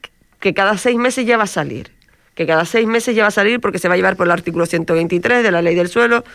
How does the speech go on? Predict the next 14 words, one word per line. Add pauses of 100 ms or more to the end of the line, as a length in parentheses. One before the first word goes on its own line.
(280)
que
es
para
el
interés
general
y
demás. (800)
Llega
un
informe, (240)
mm, (100)
hace
escasamente